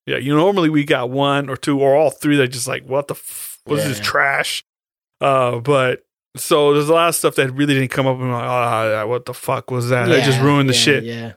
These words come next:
Speaker 1: Really, there wasn't. I mean, the only one I really, I was, that still to this day is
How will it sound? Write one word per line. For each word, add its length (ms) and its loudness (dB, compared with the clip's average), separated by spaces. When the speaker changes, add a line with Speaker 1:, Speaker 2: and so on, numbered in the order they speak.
Speaker 1:
Really, 260 4
there 100 4
wasn't. 280 0
I 40 0
mean, 160 -2
the 80 2
only 200 2
one 220 0
I 120 0
really, 300 0
I 60 4
was, 200 -4
that 120 -4
still 400 2
to 120 -8
this 160 -4
day 320 2
is 320 -4